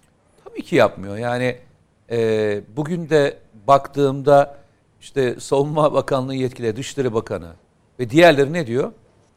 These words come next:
"Bizim çok önemli, iki tane önemli müttefikimiz var bu konuda." diyor. "Bununla ilgili savunma işbirliği anlaşmaları imzaladık. Birisi Fransa, diğeri Amerika Birleşik Devletleri." diyor.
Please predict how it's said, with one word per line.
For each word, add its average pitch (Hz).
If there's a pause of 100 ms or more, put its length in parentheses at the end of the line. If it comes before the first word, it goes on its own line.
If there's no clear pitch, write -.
(280)
"Bizim 160 (220)
çok 165
önemli, 117 (180)
iki -
tane 110 (100)
önemli 107
müttefikimiz 95
var 80
bu -
konuda." 82
diyor. 80 (420)
"Bununla 139
ilgili 117
savunma 120
işbirliği 113
anlaşmaları 107
imzaladık. 98 (380)
Birisi 95
Fransa, 117 (240)
diğeri 107
Amerika 98
Birleşik -
Devletleri." 82
diyor. 73